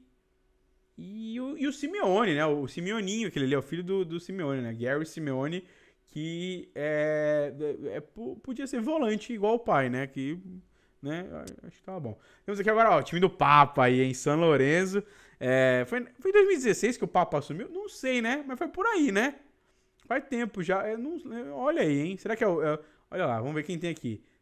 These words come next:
Tem, tem o Yeps.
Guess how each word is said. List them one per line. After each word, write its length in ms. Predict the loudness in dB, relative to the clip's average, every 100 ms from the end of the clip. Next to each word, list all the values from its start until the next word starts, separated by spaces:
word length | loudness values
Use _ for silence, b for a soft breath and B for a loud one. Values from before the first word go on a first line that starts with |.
| -8
Tem, 840 | -4 -2 -4 -6 -6 -8 -8 -12 -16 _ _ _ _ _ _ _ _ _ _ _ _ _ _ _ _ _ _ _ B B B B _ _ _ _ _ _
tem 280 | -4 -2 2
o 260 | 2 2
Yeps. 800 | 2 4 4 2 -16 -16 -16 -20